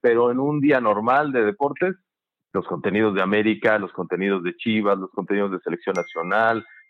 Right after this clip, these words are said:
Cruz Azul, Tigres y Monterrey cada vez generan mejor. O sea, esa plaza no deja de ser importante porque lo ha sido desde hace años y creo que el, el gremio se ha dado cuenta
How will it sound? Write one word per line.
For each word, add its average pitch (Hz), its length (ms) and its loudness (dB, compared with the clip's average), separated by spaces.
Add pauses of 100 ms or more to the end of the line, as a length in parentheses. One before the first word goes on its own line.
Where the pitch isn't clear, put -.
Cruz 98 180 -4
Azul, 123 260 -4
Tigres 143 460 4
y 117 60 0
Monterrey 107 680 2
cada 107 220 2
vez 104 140 -2
generan 98 420 0
mejor. 104 400 0
O - 240 -20
sea, 98 160 2
esa 104 280 -2
plaza 107 520 0 (500)
no 104 260 2
deja 135 300 2
de 110 100 2
ser 117 120 0
importante 104 500 -2
porque - 260 -6
lo 95 100 4
ha 107 100 -4
sido 123 300 4
desde 98 260 0
hace 104 260 0
años 143 640 0 (340)
y 98 200 -2
creo 113 260 4
que 127 100 2
el, 107 200 0
el 90 160 0
gremio 107 360 2
se 107 100 2
ha 101 40 4
dado 101 180 4
cuenta 104 460 0